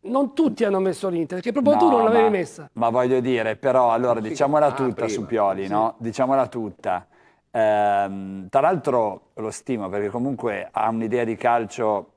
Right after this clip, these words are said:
Speaker 2: che mi diverte, mi piace, poi lascia perdere che quest'anno è stato particolarmente sbilanciato, fase difensiva disastrosa,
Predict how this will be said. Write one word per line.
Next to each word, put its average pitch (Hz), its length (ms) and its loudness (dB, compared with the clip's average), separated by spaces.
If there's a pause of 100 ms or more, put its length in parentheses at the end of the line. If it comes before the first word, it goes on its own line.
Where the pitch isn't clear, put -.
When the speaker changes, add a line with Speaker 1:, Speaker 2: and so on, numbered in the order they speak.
(120)
Speaker 2:
che - 120 -8
mi 101 120 -6
diverte, 98 540 -2
mi 98 140 -8
piace, 92 500 -2
poi 104 180 0
lascia 101 240 -4
perdere 95 560 -4
che 90 480 -8 (100)
quest'anno 104 400 -6
è - 20 -8
stato 95 280 -10
particolarmente 98 720 -8
sbilanciato, 98 680 -6
fase 98 220 -6
difensiva 98 460 -12
disastrosa, 98 760 -2